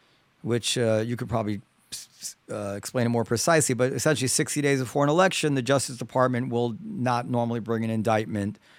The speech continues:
um, if it might, uh, interfere with, with the election in some way. And that, to me, although this isn't sixty days and blah, blah, blah, but that, to me, is a clear, um,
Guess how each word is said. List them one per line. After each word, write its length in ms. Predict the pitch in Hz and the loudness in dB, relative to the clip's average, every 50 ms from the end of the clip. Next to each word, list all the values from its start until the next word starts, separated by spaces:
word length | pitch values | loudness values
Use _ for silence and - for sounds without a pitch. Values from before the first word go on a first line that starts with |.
| - - - _ _ - | -20 -20 -20 _ _ -4
um, 520 | - 104 107 104 101 98 101 98 95 101 - _ _ | 0 2 4 4 4 2 0 0 -4 -6 -10 _ _
if 200 | - - 113 - | -4 -4 -4 -2
it 140 | - 113 - | -4 -4 -4
might, 480 | - 120 117 113 113 110 113 - - - | -2 0 0 0 2 0 -2 -4 -6 -6
uh, 440 | - 110 107 107 104 101 98 98 85 - - _ _ _ _ - | -4 -2 -2 -2 -2 -2 -4 -6 -8 -10 -14 _ _ _ _ -12
interfere 600 | - 113 113 - 120 - - - 131 120 117 117 | -10 -8 -6 -6 -8 -8 -4 -2 0 0 2 2
with, 420 | 110 101 104 107 98 104 104 - - - - | 0 0 0 -2 -2 -4 -8 -14 -14 -10 -6
with 140 | 101 110 98 | -4 -4 -2
the 80 | 104 | 0
election 400 | 107 110 117 120 110 - - 90 | 0 0 0 0 0 -2 -4 -4
in 80 | 85 85 | -4 -4
some 260 | - - 90 80 78 | -4 -4 -6 -6 -8
way. 180 | 78 76 76 - _ _ _ - - - - - - _ _ _ - | -8 -12 -14 -18 _ _ _ -20 -20 -20 -20 -20 -20 _ _ _ -6
And 160 | - 139 160 | -4 0 4
that, 180 | 180 190 202 - | 4 4 4 4
to 120 | - - 180 | 2 2 4
me, 560 | 175 165 156 151 151 147 143 143 147 139 127 - _ _ _ _ _ _ _ _ _ _ _ _ _ _ _ _ _ _ _ _ | 4 4 4 4 4 4 2 2 2 0 -2 -6 _ _ _ _ _ _ _ _ _ _ _ _ _ _ _ _ _ _ _ _
although 220 | - 143 139 139 127 | 2 4 4 6 6
this 220 | 127 127 113 - | 4 4 2 2
isn't 220 | 120 101 104 107 98 | 2 0 0 -2 0
sixty 340 | - 120 107 - - 120 | 0 -2 -2 -2 -4 0
days 240 | 123 151 156 151 127 | 0 2 2 2 2
and 80 | 127 120 | 2 2
blah, 160 | 117 117 113 | 2 2 2
blah, 120 | 113 123 | 2 0
blah, 200 | 131 151 160 151 | 2 2 2 2
but 160 | 147 143 147 143 | 2 0 0 2
that, 240 | 160 170 185 - | 2 2 2 2
to 100 | - - | 0 0
me, 600 | 180 175 170 165 156 151 151 147 151 151 151 - - | 0 2 2 2 2 4 4 4 2 2 0 -2 -4
is 500 | - 131 131 131 127 127 131 131 117 107 | -2 0 0 2 2 2 2 0 0 0
a 200 | 135 120 117 120 120 - | 0 0 0 0 0 -4
clear, 640 | - - - 143 147 143 139 135 135 131 131 127 117 - _ _ _ _ _ _ _ _ _ _ _ - 117 117 127 - - _ _ _ - 180 170 165 220 | -8 -6 0 2 2 4 4 4 4 4 4 2 0 -2 _ _ _ _ _ _ _ _ _ _ _ -12 -10 -10 -10 -10 -12 _ _ _ -20 -20 -20 -14 -8
um, 680 | - 120 120 117 113 113 107 107 104 101 104 101 107 | -6 -2 0 2 4 4 4 2 0 0 0 -2 -4